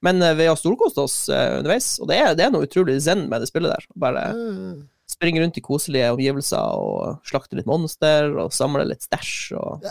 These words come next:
Speaker 1: ja,
Speaker 2: du
Speaker 1: det
Speaker 2: har jo,
Speaker 1: er
Speaker 2: du har jo en veldig fin gjeng som du spiller ganske mye rart med på kryss og tvers, eh,
Speaker 1: Ja
Speaker 2: i
Speaker 1: da.
Speaker 2: denne, eh,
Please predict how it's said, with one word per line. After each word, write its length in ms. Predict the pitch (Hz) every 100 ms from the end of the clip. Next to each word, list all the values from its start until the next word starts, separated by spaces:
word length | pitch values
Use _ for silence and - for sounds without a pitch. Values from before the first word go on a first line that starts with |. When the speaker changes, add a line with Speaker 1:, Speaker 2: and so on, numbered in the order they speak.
| 160
Speaker 1:
ja, 120 | 135
Speaker 2:
du 40 | 160
Speaker 1:
det 100 | 196
Speaker 2:
har 140 | 220
jo, 80 | 151
Speaker 1:
er 140 | 143
Speaker 2:
du 80 | 151
har 120 | 147 233
jo 60 |
en 80 | 185
veldig 240 | 156 160 143
fin 260 | 180 220
gjeng 300 | 147 170 160
som 100 | 104
du 80 | 120
spiller 360 | - 139 151 117
ganske 260 | 127 -
mye 200 | 120 113
rart 260 | 120 147 -
med 260 | 95 98 107
på 320 | 101 104 101
kryss 300 | 117 123 -
og 120 | 90
tvers, 500 | 110 113 110 - -
eh, 180 | 98 92
Speaker 1:
Ja 100 | 107
Speaker 2:
i 20 | 175
Speaker 1:
da. 80 |
Speaker 2:
denne, 680 | 92 92 90 90 87 95 90
eh, 520 | 87 92 92 95 92